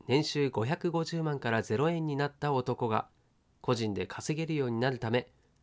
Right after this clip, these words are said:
もがきながらも生きている姿をお見せして、あなたを元気にするメンタルアップ系の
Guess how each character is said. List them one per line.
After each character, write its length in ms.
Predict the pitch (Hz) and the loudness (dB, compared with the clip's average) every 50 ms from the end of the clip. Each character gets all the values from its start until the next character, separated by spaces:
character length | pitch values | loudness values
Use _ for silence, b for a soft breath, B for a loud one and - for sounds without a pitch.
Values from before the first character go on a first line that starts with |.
| _ _ - | _ _ -2
も 120 | 107 110 | 0 2
が 140 | 107 117 110 | 2 2 0
き 120 | - - | 0 0
な 140 | 117 113 110 | 2 2 2
が 80 | 110 107 | 2 0
ら 80 | 110 | 2
も 140 | 110 123 - | 2 2 2
生 140 | - 175 - | 0 -2 -6
き 80 | - | -4
て 100 | - - | -2 -2
い 100 | 117 120 | 0 2
る 80 | 117 117 | 0 0
姿 460 | 110 - - 139 139 151 151 165 160 | -2 -4 -4 -2 -2 -2 0 2 2
を 80 | 151 147 | 4 4
お 80 | 139 | 2
見 80 | 143 135 | 2 0
せ 140 | - 147 135 | -2 -4 -2
し 40 | - | 0
て、 180 | - - - - _ _ _ _ _ | -2 -2 -2 -6 _ _ _ _ _
あ 80 | - 120 | 0 2
な 100 | 123 123 | 2 4
た 140 | - 127 117 | 4 4 2
を 60 | 110 | 2
元 200 | - 131 135 135 | 2 0 0 0
気 120 | - 127 | -2 -4
に 80 | 113 110 | -4 -4
す 120 | - - 110 | -4 -4 -4
る 40 | 101 | 2
メ 120 | 101 117 | 2 2
ン 60 | 135 | 2
タ 120 | 135 - 147 | 4 2 0
ル 140 | 139 - - | 0 -2 -4
ア 120 | - - | -6 -8
ッ 20 | 120 | -8
プ 180 | - _ 185 | 0 _ 0
系 220 | 185 - 170 165 160 | 0 2 2 2 2
の 160 | 156 139 - | 2 0 -2